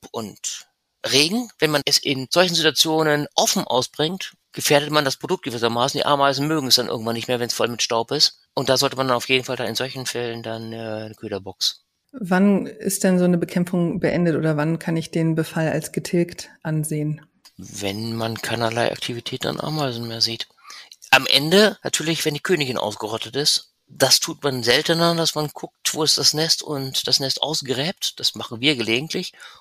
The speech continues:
Speaker 1: um den Erfolg zu dokumentieren. Aber der normale Schädlingsbekämpfer macht das natürlich nicht. Für ihn ist ganz klar,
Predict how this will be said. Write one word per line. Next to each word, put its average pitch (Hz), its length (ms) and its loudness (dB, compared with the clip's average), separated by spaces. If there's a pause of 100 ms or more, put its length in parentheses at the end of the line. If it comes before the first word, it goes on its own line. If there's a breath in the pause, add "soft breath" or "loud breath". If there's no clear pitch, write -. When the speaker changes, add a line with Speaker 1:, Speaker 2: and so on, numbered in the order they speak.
(120 loud breath)
Speaker 1:
um 127 100 -8
den 123 160 -2
Erfolg 127 400 -4
zu 127 80 -8
dokumentieren. 127 580 -6 (340 loud breath)
Aber 120 220 4
der - 100 -2
normale 117 320 0
Schädlingsbekämpfer 113 680 -6
macht 113 200 -10
das 110 120 -6
natürlich - 300 -6
nicht. - 300 -4
Für 135 100 2
ihn 151 180 0
ist - 240 4
ganz 135 240 2
klar, 127 280 0